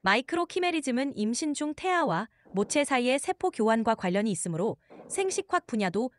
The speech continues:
중요한 연구 영역입니다. 텔레곤 효과, 텔레곤이, 이 신화적인 이론은 첫 파트너의 유전적 영향이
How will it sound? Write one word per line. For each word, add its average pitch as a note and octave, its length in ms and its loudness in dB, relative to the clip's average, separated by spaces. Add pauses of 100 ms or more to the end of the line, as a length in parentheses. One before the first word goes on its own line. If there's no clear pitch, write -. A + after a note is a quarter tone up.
중요한 B3+ 460 2
연구 G3+ 260 0
영역입니다. D#3 560 -2 (760)
텔레곤 G4 420 0
효과, D#4 280 0
텔레곤이, D4 600 -2 (420)
이 G3+ 160 -2
신화적인 F4+ 560 -2
이론은 G3 380 -2 (320)
첫 - 220 -2
파트너의 D#4 520 0
유전적 B3+ 420 -2
영향이 F#3+ 440 -2